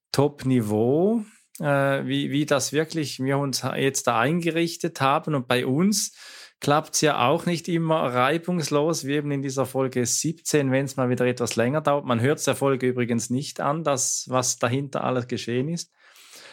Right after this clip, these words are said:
Aber das staune ich dann schon manchmal, wenn ich da auf LinkedIn oder wenn ich da auf, äh, anderen, äh, Portalen von dieser rigorosen, großartigen Digitalisierung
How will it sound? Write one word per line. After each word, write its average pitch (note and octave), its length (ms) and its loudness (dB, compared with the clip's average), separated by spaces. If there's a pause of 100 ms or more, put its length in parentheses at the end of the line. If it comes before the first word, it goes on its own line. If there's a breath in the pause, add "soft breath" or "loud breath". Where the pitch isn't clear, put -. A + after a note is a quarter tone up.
(120)
Aber C#3 160 4
das C#3 180 4
staune C#3 380 4
ich F#3+ 80 2
dann E3 180 2
schon E3 220 2
manchmal, F#3+ 440 2
wenn F3 80 0
ich D3+ 120 0
da C#3+ 100 4
auf B2 140 -2
LinkedIn F#3+ 640 2
oder D3 300 0
wenn C#3+ 180 0
ich C#3 160 -4
da C3 340 2
auf, B2+ 380 -2
äh, - 20 -2
anderen, D3+ 880 0
äh, C3+ 160 0
Portalen B2+ 720 2
von C3+ 160 -6
dieser A#2+ 480 -2
rigorosen, D3 640 0
großartigen C#3+ 800 0
Digitalisierung C#3 1160 -2